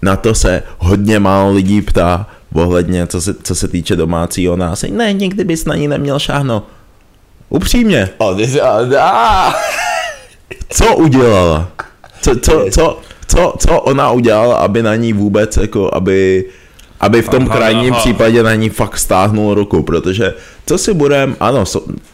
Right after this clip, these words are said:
Speaker 1: takhle
Speaker 3: Ego.
Speaker 1: crazy týpku, je hodně šílených týpků,
Speaker 3: Mhm.
Speaker 1: ale
Speaker 3: Ale
Speaker 1: ale
Speaker 3: hodně, hodně holek
Speaker 1: častokrát
Speaker 3: pokouší, kámo.
Speaker 1: ho-, hodněkrát holky neznají svůj limit toho, co můžou říct a víš co, nevíš s kým, s kým,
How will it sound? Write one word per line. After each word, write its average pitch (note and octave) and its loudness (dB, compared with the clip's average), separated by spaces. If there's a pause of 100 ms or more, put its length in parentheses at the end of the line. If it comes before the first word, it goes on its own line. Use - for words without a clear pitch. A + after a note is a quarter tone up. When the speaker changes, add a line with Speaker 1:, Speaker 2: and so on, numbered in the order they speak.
(380)
Speaker 1:
takhle F#2 0
Speaker 3:
Ego. D#2+ -2
Speaker 1:
crazy F2+ 2
týpku, F#2 0
je G2+ 2
hodně F#2+ 0
šílených E2 0
týpků, C#2+ -6
Speaker 3:
Mhm. G#2 -4 (100)
Speaker 1:
ale G2 2 (680)
Speaker 3:
Ale G2+ -2
Speaker 1:
ale G#2+ 2
Speaker 3:
hodně, - - (100)
hodně A#2+ 0
holek A#2 2 (260)
Speaker 1:
častokrát F#2+ 2
Speaker 3:
pokouší, A#2 -2
kámo. G2+ -2
Speaker 1:
ho-, D3+ -2
hodněkrát A#2 0 (120)
holky G#2 0 (220)
neznají F#2+ 0
svůj G#2+ 2
limit F#2+ 0
toho, F2+ 0
co G#2+ -2
můžou F#2+ -2
říct F#2 -2
a E2 2 (360)
víš G#2 0
co, F#2 0
nevíš F#2+ 0
s - 0
kým, G2 -2
s - -8
kým, F#2 -4